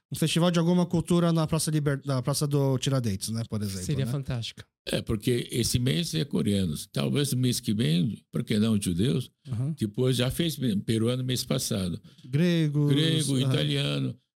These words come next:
Speaker 3: E os outros que não moram, mas por que não participar aqui?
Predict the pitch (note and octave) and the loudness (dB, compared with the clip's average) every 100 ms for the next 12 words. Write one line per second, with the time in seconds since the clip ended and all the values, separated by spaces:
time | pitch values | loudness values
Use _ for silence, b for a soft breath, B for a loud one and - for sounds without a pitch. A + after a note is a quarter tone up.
0 | - A3 A#3 F#3 G3+ G#3+ G#3+ D#3+ - D#3+ | -2 2 4 4 2 2 0 -2 -2 -2
1 | E3 F3 C#3+ F3+ F3 E3 E3 F3+ E3+ E3 | 0 0 0 0 0 0 0 -2 -2 -2
2 | D3 D#3 E3 C#3+ - E3 E3+ - E3+ | 0 -2 -2 -4 -4 -2 -2 -2 -4